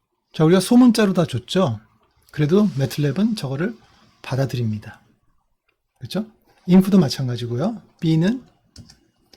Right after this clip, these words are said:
그냥 소문자로 다 줘도 됩니다. 그럼 저렇게 바꿔주죠. inf다. 그래서 infinity와 nan은 저런 식으로 우리가 만들 수가 있다 하는 것이 되겠습니다.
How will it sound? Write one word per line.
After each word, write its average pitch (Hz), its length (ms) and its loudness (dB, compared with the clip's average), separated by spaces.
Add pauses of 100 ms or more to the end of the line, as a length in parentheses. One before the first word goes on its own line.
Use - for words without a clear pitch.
(160)
그냥 175 180 -2
소문자로 214 440 0
다 151 120 -4
줘도 127 240 -6
됩니다. 110 480 -8 (340)
그럼 131 120 -12
저렇게 - 200 -6
바꿔주죠. 113 600 -8 (100)
inf다. 139 520 -4 (460)
그래서 123 220 -8 (640)
infinity와 147 880 0
nan은 127 540 0 (420)
저런 123 360 -4
식으로 123 260 -10
우리가 123 160 -10
만들 110 260 -8
수가 110 220 -12
있다 110 560 -12 (380)
하는 123 180 -12
것이 131 520 -10 (260)
되겠습니다. - 640 -16